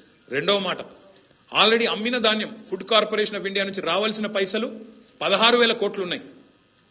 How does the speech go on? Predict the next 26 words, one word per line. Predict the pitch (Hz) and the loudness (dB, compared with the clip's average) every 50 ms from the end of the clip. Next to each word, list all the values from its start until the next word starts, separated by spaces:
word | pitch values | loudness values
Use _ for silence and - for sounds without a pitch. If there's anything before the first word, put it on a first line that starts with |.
| _ _ _ _ _ _ _ _ _ _ _ _ _ _ - | _ _ _ _ _ _ _ _ _ _ _ _ _ _ -4
ఆ | 123 147 | -2 -2
రిసీవబుల్స్‌ని, | 143 135 151 - - 196 208 208 233 226 226 233 226 - - 233 233 262 285 - - - - - - - _ _ - | -2 0 0 0 0 0 4 4 6 6 6 4 2 2 -2 -2 -2 -2 -4 -6 -12 -16 -20 -20 -20 -20 _ _ -10
ఈ | 190 196 | -8 -6
స్టాక్స్‌ని | 180 - - - 165 175 180 180 - - 165 131 - - - - - - _ _ _ _ - | -6 -4 -2 0 0 0 2 0 -4 -6 -6 -8 -12 -14 -20 -20 -20 -20 _ _ _ _ -2
రెండింటినీ | 120 143 170 196 226 226 254 254 240 240 262 247 254 | 0 2 2 2 2 4 4 4 4 2 0 0 -2
చూపకుండా, | 247 254 - 214 214 220 214 - 196 175 165 165 151 131 - - - - _ _ _ _ _ _ _ - | -2 -2 -4 -6 -6 -6 -6 -6 -6 -2 -2 -2 -2 -2 -6 -12 -20 -20 _ _ _ _ _ _ _ -8
రెండింటి | 139 160 190 202 226 220 220 - | -6 -4 0 0 2 2 0 -2
గురించి | 202 214 208 - 202 | -2 -4 -4 -6 -6
మాట్లాడకుండా, | 160 151 165 180 - 196 202 208 202 190 190 180 180 185 208 247 - - - - - _ _ - 127 | -4 -2 -2 -2 -2 0 0 0 0 0 -2 -2 0 0 0 0 -2 -8 -16 -20 -20 _ _ -6 2
యాభై | 131 170 180 208 220 | 2 6 8 10 10
ఆరు | 226 226 226 | 10 10 8
వేల | 220 214 208 | 6 4 4
కోట్ల | 208 220 208 202 208 202 190 | 2 0 -2 -2 -2 -2 -2
అప్పు, | 190 190 190 190 175 | -2 -4 -6 -4 -2
యాభై | 151 139 151 170 196 214 | 0 0 0 2 4 4
ఆరు | 214 214 214 | 4 4 4
వేల | 214 214 208 | 2 0 -2
కోట్ల | 208 208 202 190 196 190 | -2 -2 -4 -2 0 0
అప్పు | 170 175 - | 0 2 2
అని | 196 202 247 269 - - - - - - - - | 2 2 0 -2 -4 -10 -16 -18 -20 -20 -20 -14
దాన్ని | - - 147 165 202 220 233 | -4 -4 -2 0 0 0 2
కూడా | 226 214 226 233 220 202 208 220 - - - - - - _ _ _ | 4 4 4 6 4 4 2 -2 -8 -14 -18 -20 -20 -20 _ _ _
ఇగో | 175 170 170 | -2 0 0
ఇందులో | 175 175 180 170 | 2 4 4 6
లోడ్ | 170 180 196 185 165 | 6 6 4 2 2
చేసిండ్రు. | 170 - - 127 113 - | 0 -2 -2 -4 -8 -12